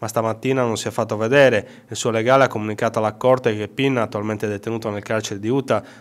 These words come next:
dopo l'evasione di quest'estate dal carcere minorile di Quartucciu, non sarebbe stato in aula come teste della difesa di Cubeddu. Pinna era minorenne all'epoca dei fatti e il suo percorso processuale è stato più rapido di quello del coimputato Cubeddu,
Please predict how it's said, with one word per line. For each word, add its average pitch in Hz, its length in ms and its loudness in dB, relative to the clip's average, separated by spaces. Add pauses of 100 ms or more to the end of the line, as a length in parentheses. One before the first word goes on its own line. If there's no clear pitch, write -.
dopo 117 200 -4
l'evasione 113 1160 0
di 113 80 -10
quest'estate 123 600 0
dal 107 160 0
carcere 113 520 -2
minorile 107 460 -4
di 104 100 -8
Quartucciu, 113 600 -4 (360)
non 127 80 -6
sarebbe 135 320 2
stato 135 240 4
in 131 100 4
aula 135 220 8
come 110 260 -4
teste 113 300 0
della 107 160 -2
difesa 107 340 -6
di 104 100 -6
Cubeddu. 101 540 -6 (640)
Pinna 135 260 2
era 113 160 4
minorenne 110 460 -2
all'epoca 110 400 -2
dei 104 100 -6
fatti 135 360 4
e - 20 0
il 104 80 -2
suo 107 140 -6
percorso 110 460 -4
processuale 107 540 -2
è 120 40 0
stato 110 260 -4
più 110 160 -6
rapido 123 360 2
di 104 120 -8
quello 107 260 -4
del 104 160 -6
coimputato 107 600 -6
Cubeddu, 110 500 0